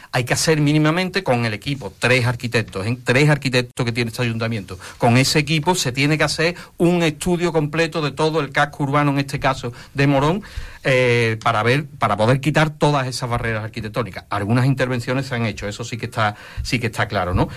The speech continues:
Y por supuesto, respecto a movilidad también, el tema de lo-, de los autobuses de, para los hospitales de, de Balmito Millar. Esto es una, en fin, una línea de acción que empezó ama aquí en Morón, que conseguimos que con el acuerdo de, de todos los grupos políticos se saliera para adelante, que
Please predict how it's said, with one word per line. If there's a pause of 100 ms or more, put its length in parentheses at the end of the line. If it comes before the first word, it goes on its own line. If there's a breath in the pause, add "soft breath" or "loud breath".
(140 loud breath)
Y
por
supuesto,
respecto
a
movilidad
también,
el
tema
de
lo-,
de
los
autobuses
de,
para
los
hospitales
de, (360 loud breath)
de
Balmito
Millar.
Esto
es
una, (300 loud breath)
en
fin,
una
línea
de
acción
que
empezó
ama (200 loud breath)
aquí
en
Morón,
que
conseguimos
que
con
el
acuerdo
de, (240 loud breath)
de
todos
los
grupos
políticos
se
saliera
para
adelante,
que